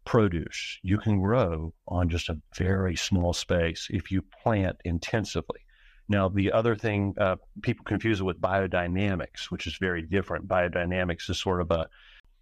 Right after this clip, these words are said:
quasi-pagan, energetic philosophy of gardening, which, uh, actually does have some scientific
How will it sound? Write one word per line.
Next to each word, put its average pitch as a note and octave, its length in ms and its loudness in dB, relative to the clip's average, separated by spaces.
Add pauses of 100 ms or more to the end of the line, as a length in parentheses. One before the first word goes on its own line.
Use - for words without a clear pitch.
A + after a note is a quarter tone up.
(140)
quasi-pagan, G#2+ 2000 0
energetic G2+ 920 0 (640)
philosophy F#2 880 0
of F2 200 0
gardening, E2+ 800 0 (440)
which, G2 480 0
uh, F#2 220 2
actually A#2 360 -2
does A2+ 180 0
have B2 140 -2
some A2+ 100 -4
scientific A2 520 0